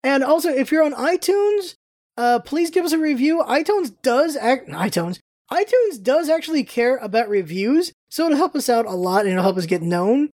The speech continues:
And of course, if you have Kirby fan friends, let them know about the podcast too. My goal is to entertain and also bring up interesting information with this podcast for Kirby fans. That'd be great if more fans got to enjoy it. Also, if you want to leave feedback, let us know on YouTube or on Twitter. That's the best way to reach us.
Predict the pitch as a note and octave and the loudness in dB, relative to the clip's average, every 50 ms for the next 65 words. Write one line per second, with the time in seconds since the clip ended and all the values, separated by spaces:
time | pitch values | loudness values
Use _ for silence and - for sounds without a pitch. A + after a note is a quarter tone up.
0 | _ _ _ _ _ _ - C#4 D4+ D4 - G4 F#4 - D#4+ C4+ C4 D4+ C#4 - | _ _ _ _ _ _ -2 -2 0 0 2 0 0 0 0 0 0 0 0 -2
1 | - - E4+ F4+ E4+ D#4 B3+ - - D4 D#4+ G4+ A#4 A4 - - A3+ F#3+ E3+ D#3 | -4 -4 -2 0 2 2 2 2 0 -2 0 2 2 0 0 0 -2 -2 -2 -4
2 | D3+ D3+ F3 G3 F#3+ - - _ _ _ _ _ _ - C4+ E4+ B4+ C5 - - | -4 -4 -2 -2 -2 -4 -8 _ _ _ _ _ _ -6 -2 0 0 0 2 2
3 | B4 A4 F4+ D#4+ D#4+ D#4+ D#4 C#4 A#3+ B3 B3+ A#3+ A3 G3+ - G3+ G3 G3 F3 - | 2 2 2 2 2 2 0 0 0 -2 -2 -2 -4 -4 -2 -2 -2 -2 0 0
4 | G#3 G3 F3 - - - - C4+ C#4 F3+ C#3 - _ - C#4+ G4+ G#4+ A4 A4 A4 | 0 0 0 -2 -4 -2 0 2 2 2 0 -4 _ -6 -4 -2 0 2 2 2
5 | G#4 F#4+ - D4+ C4+ C4+ B3 G#3 - - A3+ A3+ A3 A3 G#3+ G#3 A3+ D#4 G#4 G4 | 2 0 -2 -2 -2 0 -2 -2 -2 -2 -2 0 0 0 0 0 0 0 0 0
6 | F4 C4 C4+ C4+ C4 A#3 A3+ A#3 A#3+ B3+ B3 - B3+ A3+ A3 F#3 F3+ F3 F3 F3+ | 0 0 0 2 0 0 -2 -2 -2 -2 -2 0 0 0 0 0 -2 -2 -2 -2
7 | F3 D#3+ G3 F#3+ F#3 F3+ F3+ F3+ - F3 E3 - F#3 F3+ F3+ E3 F3+ F3 - - | -2 -2 -2 -4 -2 -2 -2 -2 -2 -2 -2 -2 -2 -2 -2 -2 -4 -6 -8 -10
8 | E3 - - C4 F4 F#4+ E4 A#3+ - - G3+ F#3+ F#3+ G3 F#3+ - _ _ _ _ | -14 -6 -2 0 0 2 0 0 0 0 -2 0 -2 -2 -6 -8 _ _ _ _
9 | _ _ - E4+ F#4+ G#4 F#4+ D4+ C#4+ D4+ E4 D4+ A#3 A3 A#3+ B3+ B3+ B3 - A3+ | _ _ -2 0 2 2 2 2 0 -2 -2 -2 -2 0 2 2 2 2 0 0
10 | A3 A3+ G#3 D#3 - - G3+ E3+ D#3+ - F3+ F#3 F3 F3 D3 D3+ F3+ G3+ G3 D#3 | 0 -2 -4 -6 -6 -4 -4 -4 -2 -2 -2 -2 -2 -2 -2 0 2 2 2 0
11 | D3+ - - - - _ _ _ _ _ _ _ _ _ _ - A3+ C4+ C4+ D4+ | -2 -6 -14 -18 -20 _ _ _ _ _ _ _ _ _ _ -4 -2 0 0 2
12 | D4+ A#3+ C#4 D4 C#4 C4+ C4+ B3 - - C4 C4 A#3 C4+ C#4+ D4 C#4 C#4 A#3 A3 | 0 0 0 0 0 0 0 0 0 -2 -2 0 0 0 0 0 0 0 0 0
13 | A3 G3+ - A#3 A3+ A3 G#3+ F#3+ F#3 F3 E3+ G3 A#3+ A#3+ - C4+ C4 A#3+ G3 F#3 | 0 0 0 0 0 0 -2 -2 -4 -6 -2 -2 -2 0 2 2 2 2 0 -4
14 | F3+ F3+ F3 E3 - G3 A3 B3 D4+ C#4+ A3 F3+ - - F3+ F#3 E3 E3+ F#3 F3 | -4 -4 -4 -4 0 0 2 2 2 0 -2 -2 -4 -4 -2 -2 -2 -2 -2 -4
15 | F3 E3 F#3 A3+ A#3+ - C4 B3 B3 A#3+ - - - | -2 -2 -2 -2 -2 0 0 0 0 0 -2 -6 -16